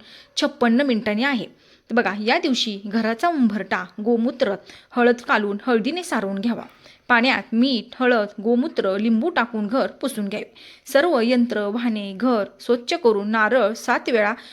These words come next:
उतारा करून फेकून द्यावा. अमावस्येला करायची विशेष अशी सेवा काय आहे बघा, अ, घरी किंवा, अ, केंद्रात आपल्याला एक भैरवचंडी पाठ केंद्रात येऊन करावा. नऊशे श्लोकी नवनाथ पारायण करावे घरी किंवा केंद्रात.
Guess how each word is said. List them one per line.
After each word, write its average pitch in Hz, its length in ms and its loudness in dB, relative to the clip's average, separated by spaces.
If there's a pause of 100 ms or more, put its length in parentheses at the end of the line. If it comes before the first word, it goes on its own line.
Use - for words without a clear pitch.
(140)
उतारा 240 340 0
करून 220 260 0
फेकून 240 460 -2
द्यावा. 190 220 -6 (1400)
अमावस्येला 240 480 0
करायची 208 540 -2 (180)
विशेष 220 420 -2
अशी 214 180 -6
सेवा 220 280 -4
काय 208 240 0
आहे 240 200 -2
बघा, 190 260 -4 (640)
अ, 208 400 -4
घरी 247 440 2 (100)
किंवा, 240 340 4 (220)
अ, 202 300 2
केंद्रात 214 500 0 (100)
आपल्याला 214 400 -2 (260)
एक 269 240 0
भैरवचंडी 226 580 2
पाठ - 280 -2 (760)
केंद्रात 220 360 2
येऊन 226 180 0
करावा. 190 320 0 (400)
नऊशे 240 300 0
श्लोकी 220 420 -4
नवनाथ 220 320 -2
पारायण 214 380 0
करावे 202 260 -4
घरी 233 260 0
किंवा 220 240 -4
केंद्रात. 208 400 -6